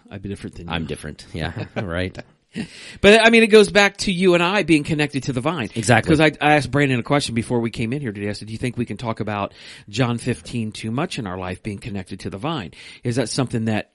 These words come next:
Speaker 1: goes in one ear out the other, or is it just something that we need to be reminded of as a church once a
Speaker 2: Mm-hmm.
Speaker 1: month?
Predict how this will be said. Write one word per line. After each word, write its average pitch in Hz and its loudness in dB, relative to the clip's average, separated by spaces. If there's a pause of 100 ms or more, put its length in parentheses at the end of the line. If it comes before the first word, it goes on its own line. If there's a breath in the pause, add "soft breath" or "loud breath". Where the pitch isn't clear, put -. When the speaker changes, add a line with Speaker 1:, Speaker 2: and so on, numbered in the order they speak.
Speaker 1:
goes 120 -4
in 113 -2
one 110 -6
ear 104 -6
out 101 -8
the 127 2
other, 151 0
or 107 0
is 107 -6
it 131 -2
just - -8
something 117 -6
that 104 -8
we 117 -6
need 117 -6
to 107 -8
be 110 -8
reminded 110 -6
of 113 -2 (600 soft breath)
as 135 2
a 117 -4
church - -2
once 117 -4
a 120 -2
Speaker 2:
Mm-hmm. 110 -2
Speaker 1:
month? 180 -4